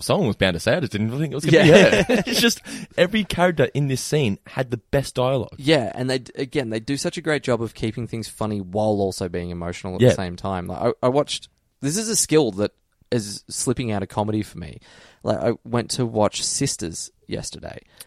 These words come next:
Speaker 1: Good. I heard it's
Speaker 2: It was
Speaker 1: ter-,
Speaker 2: okay.
Speaker 1: I heard it's terrible, but women will like
Speaker 2: It had
Speaker 1: it.
Speaker 2: funny moments. John Cena's very good in it. He's actually kind of becoming very
Speaker 1: He's
Speaker 2: good as a,
Speaker 1: transitioning from wrestling to movies now.
Speaker 2: to
Speaker 1: He's
Speaker 2: comedy
Speaker 1: got
Speaker 2: cameos
Speaker 1: Yeah.
Speaker 2: in, in movies.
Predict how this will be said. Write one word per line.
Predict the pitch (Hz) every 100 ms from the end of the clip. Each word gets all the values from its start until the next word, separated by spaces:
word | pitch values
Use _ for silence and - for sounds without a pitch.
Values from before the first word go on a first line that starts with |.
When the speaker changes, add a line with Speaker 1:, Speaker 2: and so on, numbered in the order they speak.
| -
Speaker 1:
Good. | 101 131 156 _ _ _ -
I |
heard | 107
it's | 101 -
Speaker 2:
It |
was | 233
Speaker 1:
ter-, | 120
Speaker 2:
okay. | 92
Speaker 1:
I | -
heard | 143
it's | 117
terrible, | - 107 98
but | 87 90
women | 95 90
will | 80
like | 80 151
Speaker 2:
It |
had | 180
Speaker 1:
it. | -
Speaker 2:
funny | 147 107
moments. | 98 98 -
John | 143
Cena's | 117 101 95 85
very | - 85
good | 82 82
in | 85
it. | -
He's | 90 -
actually | 85 - 90 82 _ -
kind | 92 85
of | -
becoming | - - 87
very | 82 87
Speaker 1:
He's | 85 151
Speaker 2:
good | 87
as | 160 135
a, |
Speaker 1:
transitioning | 143 135
from | 127 113
wrestling | 113 - 113
to | 98
movies | 131 101
now. | 87
Speaker 2:
to | 127
Speaker 1:
He's | 90
Speaker 2:
comedy | - 113 104
Speaker 1:
got | 92
Speaker 2:
cameos | 107 107 92 80
Speaker 1:
Yeah. | 110 110 90 82
Speaker 2:
in, |
in | 90
movies. | 90 87 80